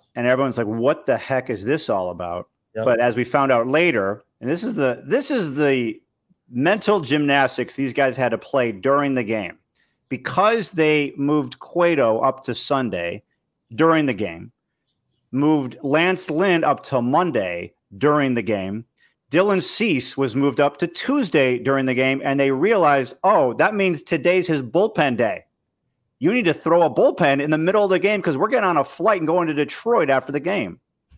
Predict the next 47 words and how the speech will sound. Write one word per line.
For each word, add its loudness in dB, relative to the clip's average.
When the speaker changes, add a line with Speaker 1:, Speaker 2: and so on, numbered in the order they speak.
Speaker 1:
This -4
is -4
the -6
kind -2
of -2
stuff -2
that -2
was -2
going -2
on. -2
This 0
is 2
completely, 0
as 2
Adam 2
put 0
it, 2
shit-tacular. 0
Speaker 2:
Yeah. 2
And, 4
like, 2
these 2
are 4
things 0
that 4
happen 2
to 2
teams -4
during 0
the -4
season. -4
Okay. 0
So -6
this 2
is 0
not, 2
to -2
me, 0
like, 0
that 0
abnormal 0
or 0
crazy -2
for -8
the -2
White -4
Sox. -2